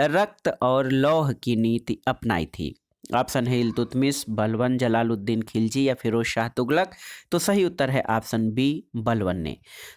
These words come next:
दोस्तों, गयासुद्दीन बलवन ने रक्त और लौह यानी blood and iron policy अपनाते हुए अमीरों और विद्रोहियों का कठोरता से दमन किया। उसने राजत्व की विचारधारा का प्रतिपादन किया और इस विचारधारा के अनुसार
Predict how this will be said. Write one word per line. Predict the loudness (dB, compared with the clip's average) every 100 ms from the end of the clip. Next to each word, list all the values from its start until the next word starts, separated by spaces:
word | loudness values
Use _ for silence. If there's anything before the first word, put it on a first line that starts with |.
| -2
दोस्तों, | 0 2 2
गयासुद्दीन | 4 2 2 -2 0 0 2
बलवन | 2 2 2 2
ने | 0
रक्त | 0 -2 -2 -4 -2
और | 2 2 2
लौह | 2 2 2 0
यानी | 0 2 2 2 -2 -8 -16 -2
blood | 2 4 4
and | 2 0 -2 0
iron | 0 2 0 2
policy | 0 0 -2 -2
अपनाते | 0 -2 0 0
हुए | 0 0 -2 -8 -4
अमीरों | 0 2 2 2
और | 2 2
विद्रोहियों | 0 0 0 2 0 0
का | -2
कठोरता | -2 -2 -2 -2 -2
से | -4 -4
दमन | -2 -2 -2
किया। | 0 0 0 _ _ _ -2
उसने | 0 2 2 0 -2 -14 -6 0
राजत्व | 2 2 2 0 0
की | 0 0
विचारधारा | 0 2 0 0 0 0
का | 0 -2
प्रतिपादन | -2 -4 -2 0 0 0
किया | 0 2 2
और | 2
इस | 0
विचारधारा | -2 0 -2 0 0 0
के | 0
अनुसार | -2 0 0 0